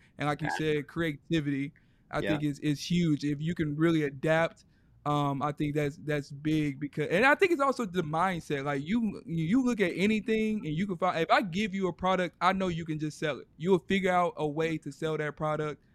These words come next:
Speaker 1: and move forward, you know? Did that mindset, was it always there? Like, which, which of those five areas that you had to put work in? Was it selling?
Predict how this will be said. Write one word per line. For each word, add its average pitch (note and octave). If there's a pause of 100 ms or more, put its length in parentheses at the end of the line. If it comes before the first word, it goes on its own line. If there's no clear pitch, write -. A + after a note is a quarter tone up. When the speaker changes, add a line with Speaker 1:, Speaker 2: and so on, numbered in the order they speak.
(320)
Speaker 1:
and D3
move D3+
forward, D3+
you D#3
know? D3 (560)
Did G3+
that B3+
mindset, G#3+ (840)
was F#3
it B3 (320)
always A#3+
there? B3+
Like, F#3
which, C4 (160)
which G#3+
of C4+
those A3
five G3+
areas F3
that D#3
you F#3
had G3
to F3+
put F3
work D3+
in? C#3 (640)
Was E3+
it D3
selling? F#3+